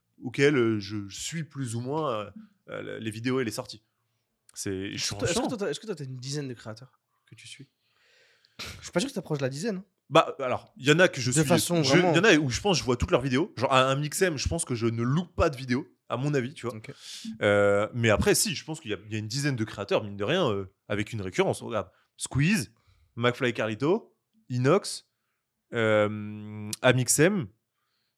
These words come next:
Speaker 1: Léo Duff, du coup, pas régulier, donc je vais pas le prendre, mais je vais mettre Joyka, Mastu.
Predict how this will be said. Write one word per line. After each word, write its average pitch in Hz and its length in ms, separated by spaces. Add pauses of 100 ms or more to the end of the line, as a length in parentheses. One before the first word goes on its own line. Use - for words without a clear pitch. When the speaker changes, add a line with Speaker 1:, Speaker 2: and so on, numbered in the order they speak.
(460)
Speaker 1:
Léo 151 320
Duff, 139 320
du 131 120
coup, 139 240 (340)
pas 170 200
régulier, 147 920
donc 113 120
je 104 60
vais 120 80
pas 156 120
le - 40
prendre, 170 260
mais 123 60
je 104 100
vais 117 40
mettre 104 160
Joyka, 151 360
Mastu. 131 480